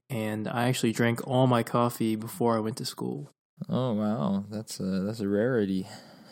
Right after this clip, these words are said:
Speaker 1: Yeah, I, I usually get to nurse it throughout the day, but, um, not this time.
Speaker 2: Yeah, yeah.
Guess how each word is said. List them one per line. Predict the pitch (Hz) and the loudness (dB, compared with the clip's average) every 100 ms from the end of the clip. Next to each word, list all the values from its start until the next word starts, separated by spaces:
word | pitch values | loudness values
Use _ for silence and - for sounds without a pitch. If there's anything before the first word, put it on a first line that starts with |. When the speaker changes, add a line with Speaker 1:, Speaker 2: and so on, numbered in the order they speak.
| - _ _ - | -20 _ _ 0
Speaker 1:
Yeah, | 147 151 | 4 4
I, | 123 113 | 2 -2
I | 151 | 2
usually | 139 180 196 | 4 4 4
get | 170 | 2
to | 139 | 2
nurse | 120 123 131 120 | 2 4 4 0
it | 123 | 0
throughout | 120 120 120 | 2 4 4
the | 113 | 0
day, | 110 117 110 | 0 0 0
but, | 101 110 107 120 - _ | -2 -4 -4 -8 -14 _
um, | 139 110 107 107 107 107 110 - _ - | -8 -6 -4 -4 -6 -8 -10 -16 _ -8
not | 127 117 117 | -2 0 -2
this | 113 110 | -4 -6
time. | - 147 120 135 135 - _ _ _ _ _ _ _ _ _ | -8 -8 -8 -8 -10 -14 _ _ _ _ _ _ _ _ _
Speaker 2:
Yeah, | 107 101 98 107 147 - | -2 0 0 -2 -10 -12
yeah. | 143 - 110 | -12 -10 -10